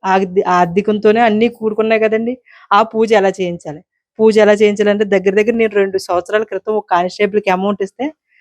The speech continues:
రెండు రోజుల ముందు నాకు ఆ లక్ష రూపాయలు చేతిలో తెచ్చిపెట్టాడు. "అమ్మ, వడ్డీ తర్వాత చూస్తాం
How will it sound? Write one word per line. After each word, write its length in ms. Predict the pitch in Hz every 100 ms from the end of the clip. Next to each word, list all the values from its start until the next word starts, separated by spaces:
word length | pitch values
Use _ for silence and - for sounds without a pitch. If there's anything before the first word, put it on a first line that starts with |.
| _ -
రెండు 220 | 233 226
రోజుల 220 | 240 262
ముందు 220 | 247 240
నాకు 300 | 262 254 254
ఆ 220 | 339 226
లక్ష 240 | 214 202 -
రూపాయలు 280 | 226 214 240
చేతిలో 340 | 269 233 220
తెచ్చిపెట్టాడు. 560 | 226 208 - 160 - 143 _ _ _ 202
"అమ్మ, 160 | 202 226 233 196
వడ్డీ 280 | 175 185 175
తర్వాత 320 | 214 202 190 190 -
చూస్తాం 440 | 180 170 208 285